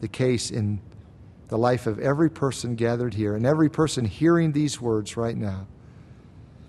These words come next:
May your Holy Spirit do whatever is necessary to bring that man or woman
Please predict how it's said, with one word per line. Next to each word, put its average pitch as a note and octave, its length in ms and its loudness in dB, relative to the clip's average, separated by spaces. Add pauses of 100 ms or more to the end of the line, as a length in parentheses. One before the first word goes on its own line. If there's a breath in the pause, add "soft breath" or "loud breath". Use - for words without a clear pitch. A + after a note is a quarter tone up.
(360 loud breath)
May A#2+ 140 4
your A#2+ 160 6
Holy C#3 240 6
Spirit C3+ 380 2
do B2 120 4
whatever C#3+ 400 6
is C3 160 2
necessary A2 720 0 (520 loud breath)
to A#2+ 120 -2
bring C#3 400 4
that C#3 400 2
man C3 260 4
or C3+ 100 4
woman G2 380 0